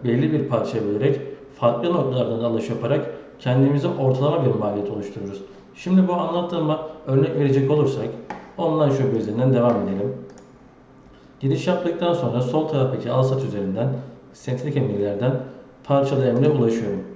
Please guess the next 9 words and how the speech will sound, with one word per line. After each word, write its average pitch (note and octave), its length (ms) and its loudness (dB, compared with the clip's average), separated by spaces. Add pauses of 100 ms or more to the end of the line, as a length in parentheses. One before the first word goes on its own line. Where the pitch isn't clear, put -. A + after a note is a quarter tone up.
(600)
bist F3+ 240 -2
piyasası C3 400 0
olarak G2+ 260 -2
seçtim. G#2+ 420 -6 (100)
Spotta C3+ 440 -2
işlem B2+ 240 4
yapıyorum G#2+ 380 -2
ben G2+ 200 -4
çünkü. C3 340 -6